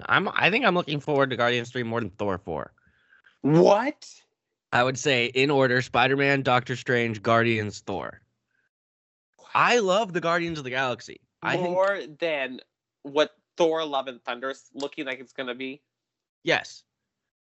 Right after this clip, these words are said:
Speaker 1: Natalie Portman becoming Thor? Come on.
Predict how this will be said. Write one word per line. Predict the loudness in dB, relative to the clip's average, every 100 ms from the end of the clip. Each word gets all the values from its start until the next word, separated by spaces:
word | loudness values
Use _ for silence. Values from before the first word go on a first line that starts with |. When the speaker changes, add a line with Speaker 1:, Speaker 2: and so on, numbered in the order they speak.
| _ _ _ _ -4
Speaker 1:
Natalie | 0 2 0
Portman | -2 0 0 0 -4
becoming | -4 -4 -4 -2
Thor? | 0 2 2 -2
Come | -4 -2
on. | 0 0 -4